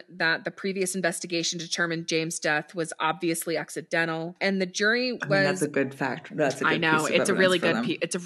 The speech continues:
Speaker 1: really good defense item. It's
Speaker 2: Yeah.
Speaker 1: very good. And the jury was obligated,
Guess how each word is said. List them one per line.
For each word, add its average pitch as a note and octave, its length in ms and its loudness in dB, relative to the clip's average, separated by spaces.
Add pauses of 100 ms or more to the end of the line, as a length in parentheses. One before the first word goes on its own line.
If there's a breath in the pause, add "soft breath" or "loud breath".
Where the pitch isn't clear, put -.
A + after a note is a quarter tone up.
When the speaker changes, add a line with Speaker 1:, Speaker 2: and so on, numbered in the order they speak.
(120)
Speaker 1:
really E3+ 220 2
good D#3+ 180 -2
defense D3 380 -12
item. A#2+ 380 -12 (140)
It's A#3+ 100 -4
Speaker 2:
Yeah. - 60 -4
Speaker 1:
very D3 260 -2
good. A#2 200 -8 (960)
And A3 160 4
the G#3 40 4
jury A3 280 4
was C4+ 220 2
obligated, F#3+ 560 2